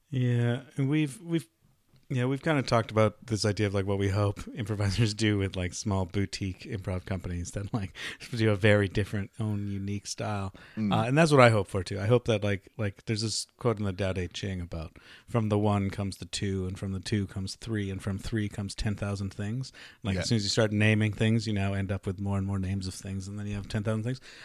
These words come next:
Speaker 1: I'm, I'm looking forward to the ten thousand things when there's, like, like, every city has, like,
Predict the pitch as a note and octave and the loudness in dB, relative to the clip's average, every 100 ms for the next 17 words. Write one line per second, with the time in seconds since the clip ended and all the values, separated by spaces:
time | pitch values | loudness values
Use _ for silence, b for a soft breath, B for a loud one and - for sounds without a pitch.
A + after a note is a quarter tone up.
0 | B D#3 D3+ D#3+ D#3 F3 D#3+ D3 C#3 B2 | B 4 8 8 8 8 6 8 8 8
1 | B2 A2 - A#2+ G#2+ - F#2 - A#2 A2 | 4 0 0 0 0 -4 -6 -12 -18 -14
2 | D#3 B2 A2 G#2 A2 G2+ F#2+ - B B | -2 0 2 0 0 0 0 -6 B B
3 | B B B - - A2 F#2 - A#2+ A2+ | B B B -10 0 0 0 4 4 8
4 | A2+ A2 - - - B2+ A2 G#2 F#2+ G#2 | 6 4 -4 -6 4 6 6 4 4 4
5 | G2 F#2+ - - - - G2+ | 4 2 -2 -4 -6 -4 -4